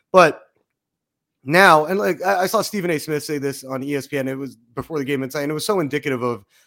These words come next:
how little he's watched the Sixers play throughout the season. He's like, "Well, you know, when James Harden, uh, comes in, they need Tyrese Maxey to be the dominant point guard." It's like, "Dude, have you watched them play?" Like, what are you talking about? 'Cause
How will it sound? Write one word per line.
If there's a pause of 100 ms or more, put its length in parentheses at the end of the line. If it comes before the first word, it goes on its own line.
how
little
he's
watched
the
Sixers
play
throughout
the
season.
He's
like, (360)
"Well,
you
know,
when
James
Harden, (360)
uh,
comes
in,
they
need
Tyrese
Maxey
to
be
the
dominant
point
guard."
It's
like,
"Dude,
have
you
watched (160)
them
play?"
Like,
what
are
you
talking
about?
'Cause